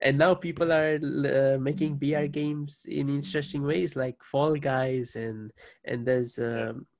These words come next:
Speaker 1: yeah, there's other games that are coming out, like, different ways. I mean,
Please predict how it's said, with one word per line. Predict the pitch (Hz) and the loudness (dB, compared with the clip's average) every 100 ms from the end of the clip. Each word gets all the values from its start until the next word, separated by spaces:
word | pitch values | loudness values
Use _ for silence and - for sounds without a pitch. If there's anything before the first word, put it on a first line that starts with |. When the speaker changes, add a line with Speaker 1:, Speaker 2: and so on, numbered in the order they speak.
| _ | _
Speaker 1:
yeah, | 143 123 120 | -2 0 0
there's | 143 143 - | -2 -4 -6
other | 165 202 170 | -4 -4 -2
games | 156 135 | -2 -2
that | - 127 | -4 -6
are | 127 | -4
coming | 135 127 123 | -6 -4 -4
out, | 135 131 | -4 -4
like, | 120 113 | -8 -8
different | - 143 139 127 | -6 -2 -2 0
ways. | 123 120 - _ | -2 -6 -14 _
I | 180 190 | 2 4
mean, | 196 | 4